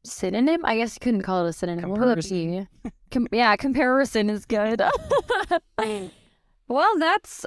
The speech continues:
Speaker 1: I think that's all that I have for you on cicadas. Did you have any questions?
Speaker 2: I feel like I do. I'm just trying to get some to come to the surface.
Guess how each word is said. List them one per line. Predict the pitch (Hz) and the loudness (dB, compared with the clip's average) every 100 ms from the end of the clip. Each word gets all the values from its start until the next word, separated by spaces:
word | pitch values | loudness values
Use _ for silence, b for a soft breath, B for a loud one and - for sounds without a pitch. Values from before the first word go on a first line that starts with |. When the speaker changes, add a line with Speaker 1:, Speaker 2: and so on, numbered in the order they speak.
| - | -2
Speaker 1:
I | 262 | -2
think | - 381 508 | -2 -4 -2
that's | 539 539 - | 0 0 0
all | - 254 269 | 0 2 0
that | 294 311 | 0 2
I | 269 226 | 2 0
have | 180 190 185 262 359 | 0 0 2 2 -2
for | - 214 | -6 -2
you | 190 180 185 185 | 0 0 0 -2
on | 185 185 | -2 -2
cicadas. | 190 - 185 185 180 185 190 202 196 | -4 -6 -4 -2 0 0 -2 -2 -2
Did | 196 190 | -2 0
you | 226 | 0
have | 233 | 2
any | 277 240 | 2 0
questions? | - 175 165 247 294 427 - - _ _ _ _ - _ _ _ - | -2 -6 -4 0 0 0 -6 -20 _ _ _ _ -20 _ _ _ -20
Speaker 2:
I | - | -20
feel | - 175 214 | -4 0 2
like | 190 123 | 2 0
I | 104 | -2
do. | 101 95 87 92 113 131 | -2 -2 -2 -2 -4 -4
I'm | 117 | -2
just | 131 - | -2 -2
trying | 147 135 | -2 0
to | 120 | 0
get | 117 - - _ - | -2 -4 -8 _ -12
some | - 120 110 | -2 0 0
to | |
come | - 101 | -2 -2
to | 95 | -2
the | 90 - | -4 -6
surface. | - 92 - - - - - | -4 -6 -6 -8 -8 -8 -12